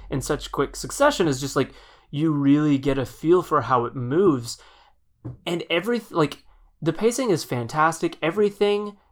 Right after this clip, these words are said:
that happens is almost entirely motivated by, like, just what it could before. There's, there's just a lot of, like, logic in the way it moves.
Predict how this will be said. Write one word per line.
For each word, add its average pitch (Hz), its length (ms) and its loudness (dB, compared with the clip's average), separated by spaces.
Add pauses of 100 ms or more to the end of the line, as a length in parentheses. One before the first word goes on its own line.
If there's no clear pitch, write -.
that 156 120 0
happens 156 600 0
is 135 380 0 (400)
almost 151 280 -2
entirely 160 440 0
motivated 131 520 2
by, 110 340 -2
like, 110 240 -6
just 165 260 -10
what 139 180 2
it 139 100 -2
could 135 120 -8
before. 127 380 0
There's, 127 280 -4 (380)
there's 147 180 -2
just 165 240 -8
a 127 140 4
lot 131 440 4
of, 135 300 0 (140)
like, 127 200 -4
logic 185 540 4
in 127 100 -4
the 123 80 -6
way 123 180 0
it 120 120 -4
moves. 185 460 4